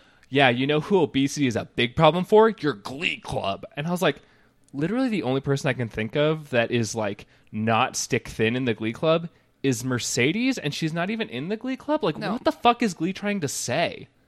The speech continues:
Speaker 2: I don't know.
Speaker 1: Like, fuck you.
Speaker 2: Uh,
Speaker 1: Fuck you, Glee. And also fuck Sue, 'cause she's really mean.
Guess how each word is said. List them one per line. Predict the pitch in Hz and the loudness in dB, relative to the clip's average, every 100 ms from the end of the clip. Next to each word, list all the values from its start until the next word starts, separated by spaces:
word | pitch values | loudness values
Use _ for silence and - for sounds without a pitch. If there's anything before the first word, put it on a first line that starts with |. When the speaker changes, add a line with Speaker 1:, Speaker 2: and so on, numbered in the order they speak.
| _ _ _ | _ _ _
Speaker 2:
I | 247 | -4
don't | 349 403 | -4 -4
know. | 185 160 | -6 -4
Speaker 1:
Like, | 170 | -4
fuck | - - 254 320 - | -6 -2 2 2 0
you. | 135 147 139 | 2 4 6
Speaker 2:
Uh, | 254 233 233 226 190 | 4 4 4 2 2
Speaker 1:
Fuck | 277 285 - | 2 2 0
you, | 147 | -4
Glee. | 127 135 135 143 147 - _ - | -4 -4 0 0 -2 -6 _ -10
And | 120 | -2
also | 147 165 190 | 0 2 0
fuck | - 185 - | 2 0 2
Sue, | 147 117 | 0 0
'cause | 131 170 | -2 -4
she's | - 156 | -2 -4
really | 139 139 139 | -2 -4 -4
mean. | 135 131 180 190 | -6 -8 -6 -8